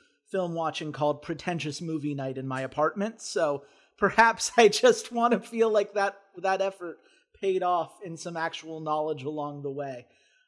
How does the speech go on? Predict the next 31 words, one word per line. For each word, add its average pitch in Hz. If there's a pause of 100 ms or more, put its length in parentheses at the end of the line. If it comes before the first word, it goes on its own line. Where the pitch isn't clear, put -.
Um, 139 (220)
but, 208
you 233
know, 247 (540)
I, 220 (340)
congrats 240
on, 302
on 262
finding 277
an 233
editor, 269
man. 160
I 208
think 240
that's, 240
you 208
know, 240
<laughs> -
a, 208
by 262
and 262
large, 254
a 247
pretty 262
cool 262
thing 247
for 240
us 240
to 240
have 226
done. 240